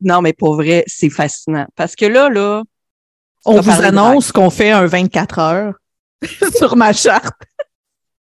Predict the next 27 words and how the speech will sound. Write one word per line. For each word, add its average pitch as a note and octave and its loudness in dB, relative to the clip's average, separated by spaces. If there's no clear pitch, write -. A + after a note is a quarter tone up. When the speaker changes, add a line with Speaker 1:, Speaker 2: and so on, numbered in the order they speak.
Speaker 1:
T'as G#3+ -2
parlé C#4 -2
de F#3+ -6
rêve, D#3 -6
OK ? F#3 -8
Puis, G#3+ -8
euh, D#3+ -10
tantôt, G3+ 0
je - -6
te G#3 -2
parlais E3+ -4
du D#3+ -14
soleil D#3+ -6
conscient. D#3+ -6
Bon, D#3+ -8
le D#3+ -8
soleil F3+ -6
conscient, F#3 -6
il, C#3 -10
en, F3 -2
dans E3+ -2
les E3+ -4
Gene D3+ -10
Keys, G#3 -8
il F3+ -6
est D3+ -10
présent E3+ -6